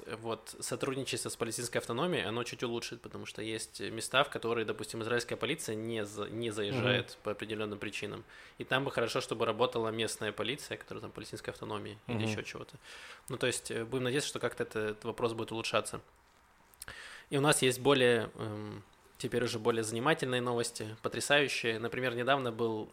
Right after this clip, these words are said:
Speaker 1: день освобождения палестинской спермы.
Speaker 2: Ну, давайте так, признаем, Палестину пока мы не можем ос-,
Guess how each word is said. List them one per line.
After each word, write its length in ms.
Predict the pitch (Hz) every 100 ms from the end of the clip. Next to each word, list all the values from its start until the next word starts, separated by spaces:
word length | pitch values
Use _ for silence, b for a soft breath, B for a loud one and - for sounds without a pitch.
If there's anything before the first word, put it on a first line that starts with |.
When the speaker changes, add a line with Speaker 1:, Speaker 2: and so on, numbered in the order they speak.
| 127 117
Speaker 1:
день 240 | 131 135 127
освобождения 1120 | 117 - 113 113 113 127 123 120 117 117 113 -
палестинской 680 | 117 113 - 120 - 113
спермы. 560 | 113 - 120 117 110 104 - - - - - - -
Speaker 2:
Ну, 300 | 143 185 - - - - - 120
давайте 240 | 120 131
так, 240 | 110 98 -
признаем, 340 | 113 110 101
Палестину 400 | 120 127 - 131
пока 180 | 113 113
мы 60 | 127
не 60 |
можем 180 | 170 156
ос-, 140 | 135